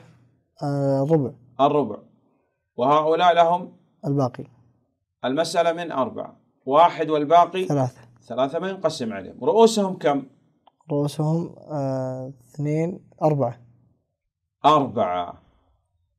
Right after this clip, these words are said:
Speaker 2: إذا هنا المحفوظ كم؟
Speaker 1: أربعة.
Speaker 2: أربعة في أربعة.
Speaker 1: ستاش.
Speaker 2: ستة عشر. تمام. واحد في أربعة؟
Speaker 1: أربعة.
Speaker 2: ثلاثة في أربعة؟
Speaker 1: اثناعش.
Speaker 2: اثناعشر.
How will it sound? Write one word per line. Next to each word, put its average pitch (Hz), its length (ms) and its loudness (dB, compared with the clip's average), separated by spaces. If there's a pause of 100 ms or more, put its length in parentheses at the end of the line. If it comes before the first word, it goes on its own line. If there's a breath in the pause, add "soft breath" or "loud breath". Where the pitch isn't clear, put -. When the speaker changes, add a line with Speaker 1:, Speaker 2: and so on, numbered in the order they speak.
Speaker 2:
إذا 170 320 2
هنا 202 120 2
المحفوظ 190 440 -2
كم؟ 170 320 0 (380)
Speaker 1:
أربعة. 135 380 0 (320)
Speaker 2:
أربعة 180 340 4
في 170 100 0
أربعة. 113 440 -2 (100)
Speaker 1:
ستاش. - 680 -10 (160)
Speaker 2:
ستة 131 480 -12
عشر. 104 260 -14 (300)
تمام. 123 360 -4 (240)
واحد 156 300 4
في 156 100 0
أربعة؟ 156 500 2
Speaker 1:
أربعة. 135 400 -4 (500)
Speaker 2:
ثلاثة 196 380 8
في 165 80 0
أربعة؟ - 420 0
Speaker 1:
اثناعش. 127 440 -4 (440)
Speaker 2:
اثناعشر. - 540 -10